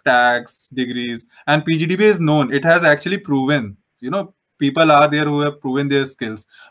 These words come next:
moocs is something like, it depends on you, right? So after all these moocs, you have to do some projects if you get those,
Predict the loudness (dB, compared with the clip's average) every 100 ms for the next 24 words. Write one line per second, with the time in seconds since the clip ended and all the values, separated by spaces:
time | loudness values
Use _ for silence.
0 | 0 0 0 0 0 0 0 0 0 -4
1 | -2 -2 -2 -2 -2 -2 -2 -2 -2 -4
2 | _ _ 2 4 2 -2 -4 -4 -10 _
3 | _ -2 2 2 0 -2 -2 -2 -2 2
4 | 4 2 2 2 2 2 2 2 0 0
5 | -2 0 -2 -2 -6 -4 0 0 0 0
6 | 0 0 -4